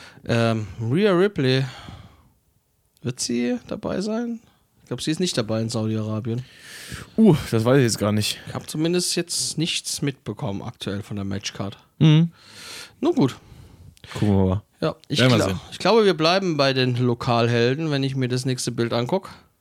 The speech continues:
Speaker 2: Ja.
Speaker 1: Und so ist es auch.
Speaker 2: Match Nummer vier beziehungsweise fünf.
Speaker 1: Damien Priest gegen Bad Bunny.
Speaker 2: So ist es.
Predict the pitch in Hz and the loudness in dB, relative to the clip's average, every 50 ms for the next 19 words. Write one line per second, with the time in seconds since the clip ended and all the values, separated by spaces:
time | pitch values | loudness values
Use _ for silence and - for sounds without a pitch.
0 | _ _ _ _ _ _ - - - - - - - 123 104 101 92 95 95 110 | _ _ _ _ _ _ -20 -20 -20 -20 -20 -12 -8 -4 0 2 4 4 6 6
1 | 143 147 120 156 175 208 208 175 170 139 127 127 123 117 110 - 113 120 127 123 | 6 6 6 6 6 6 4 4 4 4 4 4 4 2 4 4 6 6 6 6
2 | - - 131 123 120 117 - 135 139 139 120 120 - 127 113 113 110 107 127 127 | 4 4 4 6 4 4 4 6 6 6 6 4 2 0 2 2 4 4 6 4
3 | 135 135 - - 113 - - - - - - - - - - - - - - _ | 4 4 0 -2 -4 -4 -6 -8 -14 -16 -18 -20 -20 -20 -20 -20 -20 -20 -20 _
4 | _ _ _ - 139 180 220 262 254 226 175 - 220 233 240 247 233 - - - | _ _ _ 0 2 4 4 4 4 2 2 2 2 2 4 2 2 2 -2 -4
5 | - - 190 208 226 226 233 220 214 208 180 151 139 165 170 175 175 147 139 135 | -4 0 2 4 4 4 4 4 4 2 2 2 2 2 2 2 0 -2 -4 -2
6 | - 147 160 165 151 131 110 90 - - - - - - 107 95 98 113 113 110 | 0 2 2 4 4 2 2 0 -4 -8 -8 -4 0 2 4 4 6 6 6 4
7 | 104 98 - - - | 4 2 0 -4 -8